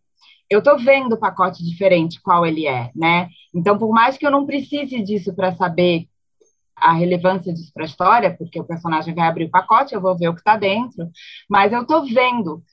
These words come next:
né? Qualquer personagem que eu fale morava numa casa, eu tô vendo como é essa casa. Então, isso eu acho que é uma relação primeira. E você tem essa outra relação, quando os dois textos vão se cruzando mesmo, né?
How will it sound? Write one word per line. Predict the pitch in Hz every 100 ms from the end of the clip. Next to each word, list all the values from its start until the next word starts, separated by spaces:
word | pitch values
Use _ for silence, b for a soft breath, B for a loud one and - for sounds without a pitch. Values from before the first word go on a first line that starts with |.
| _
né? | 180 190
Qualquer | 202 214 254 285
personagem | 285 285 277 240 190 190 196
que | 175
eu | 185
fale | 175 202 202 190
morava | 185 202 233 240
numa | 240 240
casa, | - 214 180 170 165 -
eu | 190
tô | 247
vendo | 220 254 320
como | 294 226 208
é | 180
essa | 175 170
casa. | - 170 143 139 143 139 _ b b b
Então, | 202 226 226
isso | 254 285
eu | 285
acho | 277
que | 285
é | 262
uma | 269 311 339
relação | 302 294 294 - 254 247 233
primeira. | 247 240 196 175 160 147 _ b b b b -
E |
você | 226 254 294
tem | 294 294
essa | 285 294
outra | 269 311 320
relação, | 294 254 247 233 208
quando | 214 226 226 196
os | 247 196
dois | 247 277 320 -
textos | 277 285 - 254
vão | 233 254 262
se | - 247
cruzando | 285 294 240 247 277 302 269
mesmo, | 196 175 156 - 156
né? | 160 170 196